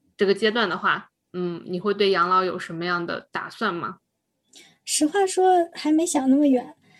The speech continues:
Speaker 2: 呃，但是我妈妈最近她会比较焦虑，她就觉得她自己年纪大了，她需要有一个考虑。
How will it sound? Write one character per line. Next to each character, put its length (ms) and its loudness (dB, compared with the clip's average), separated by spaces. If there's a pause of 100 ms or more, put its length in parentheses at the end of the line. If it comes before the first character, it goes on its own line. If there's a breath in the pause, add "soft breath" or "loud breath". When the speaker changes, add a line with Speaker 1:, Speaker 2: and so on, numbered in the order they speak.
(340 soft breath)
Speaker 2:
呃， 360 6
但 160 6
是 100 2
我 140 8
妈 220 4
妈 100 6
最 160 4
近 260 4
她 140 2
会 100 2
比 80 -4
较 140 -4
焦 240 2
虑， 180 2
她 160 -2
就 160 0
觉 200 -6
得 120 -4
她 140 -6
自 140 -6
己 80 -2
年 180 -4
纪 100 -4
大 240 -4
了， 120 -10
她 120 -4
需 160 -2
要 320 -2 (640 soft breath)
有 180 6
一 140 2
个 180 2
考 280 -8
虑。 280 -6